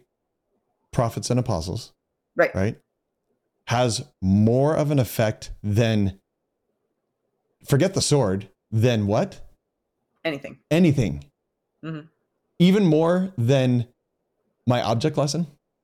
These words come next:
Speaker 2: Oh, heck to the yes. Even
Speaker 1: <laughs>
Speaker 2: more than, sorry, not to criticize your object lesson, but, like, I, some of mine are really dumb and I try really hard on them. But
Speaker 1: <laughs>
Speaker 2: even more powerful in effect than the podcast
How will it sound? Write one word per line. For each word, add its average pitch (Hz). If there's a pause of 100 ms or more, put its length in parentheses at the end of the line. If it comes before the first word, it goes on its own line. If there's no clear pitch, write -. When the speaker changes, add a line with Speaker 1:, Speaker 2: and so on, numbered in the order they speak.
(760)
Speaker 2:
Oh, - (220)
heck 196
to -
the 175
yes. -
Even 220
Speaker 1:
<laughs> -
Speaker 2:
more 190 (340)
than, 165 (300)
sorry, 139
not 185
to -
criticize 156
your 131
object 127
lesson, 127
but, 139
like, 156
I, 139
some 190
of 220
mine 160
are 131
really 127
dumb 80 (160)
and 175
I 147
try 135
really 113
hard 73
on 67
them. 64 (440)
But - (100)
Speaker 1:
<laughs> -
Speaker 2:
even 240
more 214 (280)
powerful 196
in 180 (140)
effect -
than 151
the 147
podcast -